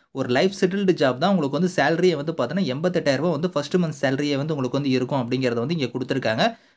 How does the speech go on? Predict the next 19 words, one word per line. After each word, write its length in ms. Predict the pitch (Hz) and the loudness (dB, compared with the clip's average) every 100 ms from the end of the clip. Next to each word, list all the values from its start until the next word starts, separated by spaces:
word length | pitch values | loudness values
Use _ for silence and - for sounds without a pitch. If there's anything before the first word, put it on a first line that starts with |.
| - | -2
So, 60 | 156 | 0
அதெல்லாம் 240 | 143 165 175 | 2 2 2
வந்து 120 | 180 202 | 0 0
நீங்க 120 | 147 | 0
கரெக்டா 240 | - 139 165 | -2 0 -2
வந்து 140 | 151 190 | 0 0
நீங்க 120 | 147 123 | 0 0
செக் 180 | 135 - | -2 -2
பண்ணி 140 | 156 135 | -6 0
பாருங்க. 240 | 123 117 156 233 - _ - | 2 4 2 0 -4 _ -4
So, 60 | 143 | -2
இந்த 80 | 131 151 | 0 2
நோட்டிஃபிகேஷனுக்கான 760 | 214 208 196 175 180 156 147 143 | 2 2 2 2 2 0 0 0
லிங்க்ஸ் 220 | 175 - | 2 2
எல்லாமே 220 | 277 175 170 | 2 2 -2
நான் 120 | 135 | -2
கீழே 200 | 165 156 139 | 0 0 0
கொடுக்குறேன். 380 | 131 127 156 233 - _ - | -2 0 0 0 -4 _ -8
அப்ளிகேஷன் 560 | 139 247 240 233 226 | -2 0 2 2 2